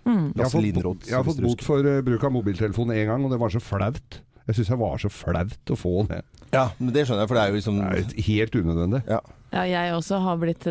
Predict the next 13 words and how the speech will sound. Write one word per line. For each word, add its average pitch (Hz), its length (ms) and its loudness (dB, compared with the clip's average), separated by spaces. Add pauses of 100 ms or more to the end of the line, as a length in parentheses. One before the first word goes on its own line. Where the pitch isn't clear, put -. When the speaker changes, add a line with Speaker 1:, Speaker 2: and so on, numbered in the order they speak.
Speaker 1:
tatt - 260 -4
av 151 120 0
politiet 160 520 0
mens 131 320 0
jeg 156 160 -2
prater 139 280 0
i 135 40 0
mobiltelefonen. 131 880 -2
Utrolig 220 720 0
ydmykende 139 400 0
og 147 60 -8
flaut, 202 440 -2
og 175 240 0